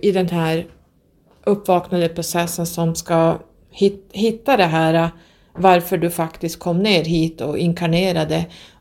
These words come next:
och, ehm, börja se igenom falskhet, kommersiellt, eh, propaganda som bara kanske är ren och skär skit. Vi kan plocka bra saker i, i olika vägledare,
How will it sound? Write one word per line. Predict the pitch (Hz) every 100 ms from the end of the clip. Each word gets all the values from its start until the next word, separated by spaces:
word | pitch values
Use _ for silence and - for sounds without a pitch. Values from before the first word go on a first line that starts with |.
| -
och, | 175 165 160 160
ehm, | 151 156 151 160 170 175 - - - - -
börja | - 196 196 185 190
se | - 196
igenom | 180 175 190 196 175 165 -
falskhet, | 160 - 190 160 160 - 180 175 175 175 - - - - - _ -
kommersiellt, | 202 190 180 - 180 170 170 170 - _
eh, | 165 180 175 165
propaganda | 165 185 185 165 180 160 156 170
som | 170 175
bara | 170 160 165
kanske | 175 165 175
är | 170
ren | 165 160 165
och | 165
skär | - 156 156
skit. | 160 - 220 170 - - - - - - _ _
Vi | 196 196
kan | 233 247 240
plocka | 254 214 - 233
bra | 202 196 190
saker | 185 - 185 175 170 180 170
i, | 175 -
i | 185
olika | 208 190 160 165 165 180
vägledare, | 170 175 160 151 165 165 165 160 165